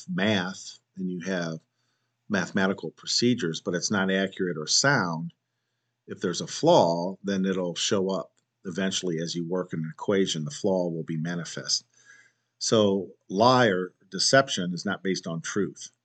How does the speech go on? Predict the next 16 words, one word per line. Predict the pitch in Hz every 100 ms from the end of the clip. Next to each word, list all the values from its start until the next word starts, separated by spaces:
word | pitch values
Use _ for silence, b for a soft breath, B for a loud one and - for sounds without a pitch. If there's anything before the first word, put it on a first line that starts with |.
| _ _ -
Truth | - 135 131 101
is | 90
the | 95
only | 92 95
thing | 98 92 90
that | 82 80
is | 73 - -
mathematically, | 98 87 101 95 104 104 113
fundamentally | - 101 92 87 87 87
sound. | 80 - 95 90 98 127 - _ _ _ _ _ _ _ _ _ _ _ _ _ _ _ -
If | 95 95
it's | -
not | 104 92
based | 101 -
on | 90
truth, | 85 - 107 110 110